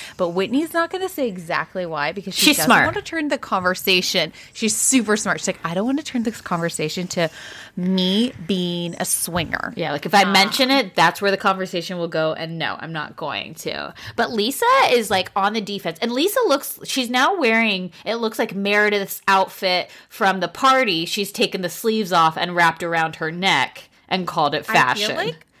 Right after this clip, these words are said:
Speaker 1: all season we're gonna feel like Lisa wears the same exact thing.
Speaker 2: She probably
Speaker 1: Like,
Speaker 2: does. Like
Speaker 1: she
Speaker 2: some
Speaker 1: does
Speaker 2: sort of, like, leather black pants, a black
Speaker 1: Like
Speaker 2: or gray
Speaker 1: faux,
Speaker 2: top.
Speaker 1: faux furs.
Speaker 2: Yeah, with, like, a pop of color.
Speaker 1: Like, it's, it's cute.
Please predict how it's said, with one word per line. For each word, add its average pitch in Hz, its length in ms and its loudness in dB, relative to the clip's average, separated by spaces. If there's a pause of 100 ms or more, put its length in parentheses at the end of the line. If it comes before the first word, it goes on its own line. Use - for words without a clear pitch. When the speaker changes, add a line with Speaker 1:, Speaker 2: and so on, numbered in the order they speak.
(460)
Speaker 1:
all 202 320 -2
season 202 560 -8
we're 190 140 -8
gonna 185 180 -6
feel 190 160 -6
like 180 160 -8
Lisa 165 380 -12
wears 165 180 -10
the - 100 -18
same 156 300 -16
exact 156 340 -16
thing. - 140 -16 (320)
Speaker 2:
She - 160 -6
probably 175 320 0
Speaker 1:
Like, 202 80 -2
Speaker 2:
does. 123 140 -2
Like 180 80 0
Speaker 1:
she 233 80 0
Speaker 2:
some 254 80 4
Speaker 1:
does 220 100 2
Speaker 2:
sort 262 120 8
of, 233 200 4
like, 185 220 -2
leather 190 400 2
black 165 400 0
pants, 156 640 -4 (360)
a 185 120 2
black 180 320 4
Speaker 1:
Like 175 80 -6
Speaker 2:
or 202 80 4
gray 180 240 2
Speaker 1:
faux, 180 100 -2
Speaker 2:
top. 165 300 2
Speaker 1:
faux 196 280 -6
furs. 180 320 -6
Speaker 2:
Yeah, 151 300 2
with, 190 160 0
like, 180 140 4
a 156 60 0
pop 160 300 2
of 147 60 -4
color. - 440 -8 (520)
Speaker 1:
Like, 277 200 0 (180)
it's, - 400 -4
it's 262 180 0
cute. 220 560 -2